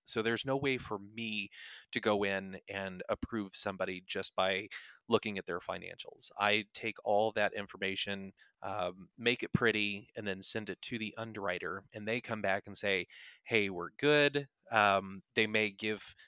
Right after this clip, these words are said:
uh, you know, kind of a maximum that they can, they can qualify for, or they may change the terms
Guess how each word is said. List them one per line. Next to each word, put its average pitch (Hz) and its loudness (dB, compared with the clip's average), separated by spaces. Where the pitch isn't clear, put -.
uh, 101 4
you 110 -6
know, 98 4
kind 107 -2
of 95 -6
a 98 0
maximum 107 0
that 101 -4
they 101 0
can, 95 -10
they 104 0
can 101 -12
qualify 120 2
for, 104 -2
or 110 4
they 101 -2
may 101 -4
change 98 -6
the 92 -10
terms 113 0